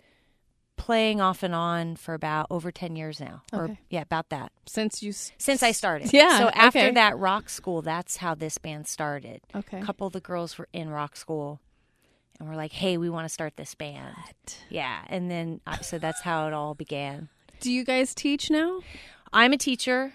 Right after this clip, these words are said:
Speaker 1: Uh, we've had three bass players since Harriet began. Nina's our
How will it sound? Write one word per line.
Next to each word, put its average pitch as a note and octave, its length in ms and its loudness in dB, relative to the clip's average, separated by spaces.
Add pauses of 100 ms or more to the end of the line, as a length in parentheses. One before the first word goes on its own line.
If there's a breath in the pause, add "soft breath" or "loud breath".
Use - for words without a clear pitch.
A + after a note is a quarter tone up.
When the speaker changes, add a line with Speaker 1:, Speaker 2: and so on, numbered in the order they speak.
(220)
Speaker 1:
Uh, G#3 180 6
we've A3+ 160 0
had A#3 220 2
three A3+ 300 -2
bass G3+ 260 2
players F#3 400 -2
since - 480 -4
Harriet F3 400 -2
began. E3 640 -6
Nina's F3+ 640 -2
our E3+ 140 -4